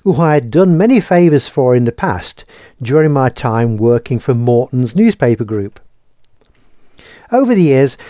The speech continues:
I'd managed to become quite eloquent, and this time was no exception. We received a very fair judgment to pay what was owed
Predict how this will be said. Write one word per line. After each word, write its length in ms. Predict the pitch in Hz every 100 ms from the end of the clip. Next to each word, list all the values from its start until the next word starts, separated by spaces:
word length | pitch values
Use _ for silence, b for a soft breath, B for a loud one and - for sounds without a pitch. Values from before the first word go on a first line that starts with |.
| B -
I'd 180 | 170
managed 320 | 175 180 180 -
to 80 |
become 420 | 170 165 - 143 139
quite 300 | - - 233
eloquent, 720 | 220 175 - 92 92 - - _ b b b
and 160 | - 110
this 220 | 135 -
time 360 | - 123 110 117
was 220 | 113 -
no 140 | 95
exception. 840 | 98 - - 156 - - 104 90 - b b b b b
We 120 | 165 214
received 500 | 240 170 170 170 135
a 100 | 117
very 380 | 104 165 160
fair 320 | 117 - 143 123
judgment 640 | 98 151 127 95 98 214 B B B
to 80 | -
pay 260 | - 202 254
what 240 | 226 208
was 160 | 175 143
owed 320 | 120 123 123